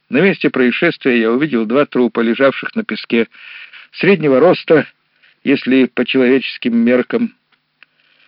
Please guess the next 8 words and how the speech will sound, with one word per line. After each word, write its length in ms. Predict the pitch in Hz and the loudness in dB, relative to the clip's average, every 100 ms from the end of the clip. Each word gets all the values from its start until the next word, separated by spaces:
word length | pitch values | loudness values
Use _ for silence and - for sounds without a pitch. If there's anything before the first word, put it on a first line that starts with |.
| _ | _
На 80 | 135 | 0
мой 160 | 175 214 | 2 2
взгляд, 380 | 123 156 185 - | 2 0 0 -2
это 220 | 165 156 | -2 -2
были 300 | 147 170 147 | 0 2 2
две 360 | 113 117 180 180 | 0 0 2 0
человекообразные 840 | - 143 131 127 117 151 139 143 | 0 0 2 2 4 2 2 -2
обезьяны, 680 | 139 120 110 117 165 151 117 | 0 -2 0 2 4 4 0